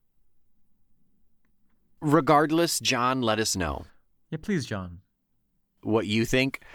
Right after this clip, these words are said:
Speaker 1: or what Ian Anderson was thinking when he said that. Yeah, I mean, maybe it, it could, it could very well be just the songwriter's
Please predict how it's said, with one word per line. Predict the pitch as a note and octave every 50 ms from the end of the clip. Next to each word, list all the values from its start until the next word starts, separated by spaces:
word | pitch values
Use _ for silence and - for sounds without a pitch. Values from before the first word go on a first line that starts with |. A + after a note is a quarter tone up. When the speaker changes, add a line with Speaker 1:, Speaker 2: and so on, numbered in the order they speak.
| - - -
Speaker 1:
or | - C#3+
what | D3+ E3+ E3+ -
Ian | D#3+ D#3+ D#3 C#3+
Anderson | C#3+ D3 F3 G3 - - - - G#2 F2 E2+ F2 - _
was | G#2 G2+ F#2+ -
thinking | - G2+ E2+ D2+ - D#2+ C#2+ D2 F2+ - _ _ _ _ _ _ _ _ _ _ _ _ _ _ _ _ _ _
when | G2+ G#2 F#2+ F2+
he | F#2+ G2
said | F2+ - - F2 D2+ C#2+
that. | D2+ C#2+ C#2 - - - - -
Yeah, | - G#3+ E3+ B2+ -
I | B2+ D3
mean, | D#3 E3 D3+
maybe | D3 D#3+ F3 F3 E3 E3 D3
it, | A#2+ E2 B2 B2 - _ -
it | - C#3 -
could, | - - E3 C#3+ A#2 -
it | A#2+ C3 -
could | - D#3 B2+
very | E2 D2+ A2 A2 G#2 G2+
well | F#2+ G2 G2 F#2 F2+
be | D#2+ F#2+ F2+
just | D#2+ G2 F#2 - -
the | - E2+
songwriter's | - - G2+ F#2 F2+ E2+ E2 D#2+ E2 D#2+ D#2+ D#2 D#2+ D#2+ D#2 D2 C#2+ C#2+ C#2+ - - -